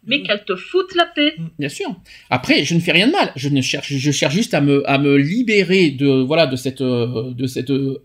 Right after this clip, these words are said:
Speaker 3: haine. Euh, c'est pas une haine que j'ai à l'intérieur, mais voilà, de cette bouffée, euh, de, de colère que j'ai à l'intérieur de moi. Eh ben, Facebook, euh, c'est que, c'est mon, quelque part, ma, mon lieu de libération, quelque part.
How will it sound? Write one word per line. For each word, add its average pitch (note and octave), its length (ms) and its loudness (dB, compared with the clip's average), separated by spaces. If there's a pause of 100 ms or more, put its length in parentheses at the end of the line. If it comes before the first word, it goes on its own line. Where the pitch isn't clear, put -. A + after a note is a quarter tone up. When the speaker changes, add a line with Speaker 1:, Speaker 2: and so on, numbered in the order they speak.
(100)
Speaker 3:
haine. D#3 360 4
Euh, D3 180 2
c'est D3+ 160 0
pas A3 100 4
une C4 160 8
haine C#4+ 180 4
que F#3+ 100 0
j'ai F3+ 100 0
à F#3 40 0
l'intérieur, F3+ 280 -2
mais D#3 100 2
voilà, F3+ 200 4
de D3+ 100 0
cette C#3+ 240 -2
bouffée, F3+ 500 0
euh, C#3+ 240 4
de, C#3 220 4
de C3+ 120 2
colère G3 300 6
que E3+ 100 -2
j'ai D3 100 0
à - 20 0
l'intérieur C#3+ 380 0
de C3 80 0
moi. G3+ 260 2 (480)
Eh C3 80 -6
ben, C#3 160 6
Facebook, D3+ 380 0
euh, F#3+ 80 0 (160)
c'est F#3+ 180 2
que, A3 220 0
c'est A3 160 0
mon, A#3+ 480 0
quelque A3 240 2
part, D4 240 2
ma, F#3+ 640 2 (240)
mon G3 240 6
lieu G#3 180 8
de C4 100 2
libération, A3 600 0
quelque D#3 240 -2
part. C#3 260 4